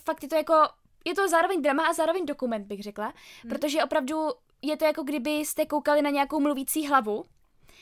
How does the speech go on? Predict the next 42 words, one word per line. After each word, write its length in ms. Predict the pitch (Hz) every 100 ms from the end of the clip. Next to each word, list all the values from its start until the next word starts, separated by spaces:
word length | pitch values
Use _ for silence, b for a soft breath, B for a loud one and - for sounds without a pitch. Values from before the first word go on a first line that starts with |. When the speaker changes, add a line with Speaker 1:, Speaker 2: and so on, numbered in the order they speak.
| B B _
Speaker 1:
a 400 | 254 254 254 254
která 160 | - 302
vám 180 | 302 311
odpovídala 420 | 277 277 285 294
na 80 | 285
nějaké 280 | 285 285 302
ty 100 | 294
otázky. 520 | 277 311 302 - 208
A 60 | -
je 60 | 247
to 100 | 277
hrozně 440 | 262 277 277 277
dobře 160 | 277 277
napsané 440 | 269 277 247 240
a 60 | -
fakt 220 | 262 - _
máte 240 | 262 262 269
pocit, 220 | 269 262
jako 160 | 262 254
kdyby 160 | 247
se 100 | 262
vám 120 | 262 254
ten 160 | 262
dokument 360 | 254 254 254 262
odhrával 460 | 233 240 240 247
v 40 | 247
hlavě. 320 | 226 220 196 - B B B B B
Takže 220 | 269 277
to 160 | 277 285
já 200 | 269 262
určitě 340 | 233 - 147 226 -
doporučuji. 480 | 208 - - - - - b b b b -
Speaker 2:
Ještě 240 | 262 -
bych 180 | 254 247
ráda 240 | 247 226
dodala 500 | 226 220 226 220 220
Speaker 1:
<laughs> 40 | 208
Speaker 2:
od, 200 | 208 -
eh, 600 | - 196 190 190 180 - 208
Filipa 360 | - 220 214
Pullmana 720 | 214 220 208 202 196 185 208 - _ 220
trilogie, 720 | - 220 208 202 202 190 185